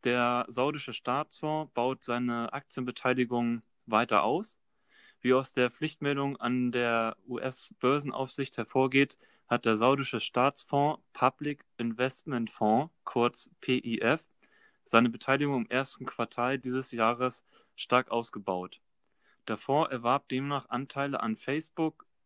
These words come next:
Walt Disney und Cisco im Wert von rund fünfhundert Millionen Dollar. Der Fonds hat außerdem Anteile an der Citigroup für fünfhundertzweiundzwanzig Millionen, an der Bank of America für vierhundertachtundachtzig Millionen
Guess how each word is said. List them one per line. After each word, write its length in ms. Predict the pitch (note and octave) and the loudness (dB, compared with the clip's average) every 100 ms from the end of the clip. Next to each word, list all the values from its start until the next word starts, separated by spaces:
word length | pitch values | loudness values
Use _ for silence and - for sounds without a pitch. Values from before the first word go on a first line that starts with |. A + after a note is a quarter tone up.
| _ | _
Walt 320 | - A2+ A2 - | -4 -2 -2 -2
Disney 540 | C#3 C#3+ C#3+ D3 D3+ _ _ _ _ - | -6 -2 -2 -2 -4 _ _ _ _ -2
und 180 | C3+ | -2
Cisco 540 | - B2+ - - F#2 F2+ _ _ _ - | 2 0 0 0 0 0 _ _ _ -4
im 120 | G#2 | 4
Wert 220 | B2+ C3+ | 4 4
von 300 | - B2+ A#2+ | 2 2 2
rund 360 | A#2 A#2+ A#2+ - | 2 2 2 -4
fünfhundert 480 | - D3 - C#3 - | -4 -2 2 0 2
Millionen 340 | B2 A#2+ B2 | 0 2 2
Dollar. 360 | A2 G2 F#2+ F#2 _ _ _ _ _ | 4 6 4 0 _ _ _ _ _
Der 80 | A2+ | -6
Fonds 220 | - C#3+ | 0 2
hat 100 | D3 | 2
außerdem 460 | - C#3 D3 C#3 C3+ | 2 0 0 -2 -2
Anteile 560 | C3+ D3+ D#3 D#3 D#3 | -2 -2 -2 0 0
an 120 | B2+ B2+ | -2 -2
der 120 | A2+ | -4
Citigroup 680 | - D3 D#3 - D#3 D#3 - _ _ _ _ | -8 -2 -2 2 4 4 0 _ _ _ _
für 300 | - B2 B2+ | 0 2 2
fünfhundertzweiundzwanzig 1120 | - C3+ C3+ C3 B2+ - B2+ C#3+ D#3 D3+ D#3 | 0 -8 -4 -4 -4 0 0 0 -6 -10 -8
Millionen, 500 | C#3+ D3+ D#3 E3 E3+ | -6 -2 0 0 -2
an 160 | - B2 | -4 0
der 140 | A#2+ | 2
Bank 340 | A#2 C3 C#3 - | 2 0 0 -2
of 300 | B2+ A#2 - | -4 -4 -6
America 680 | A#2 B2 C#3 C#3+ C#3 D3 - _ | -2 0 0 -2 -2 -2 -4 _
für 240 | - A#2+ | -6 -4
vierhundertachtundachtzig 960 | A#2 - C3+ B2 C3+ C3+ C3+ C#3 - D3 | -4 -4 -2 0 -2 -4 -4 -4 -4 -8
Millionen 380 | C3 B2+ C3 C3 | -4 0 0 0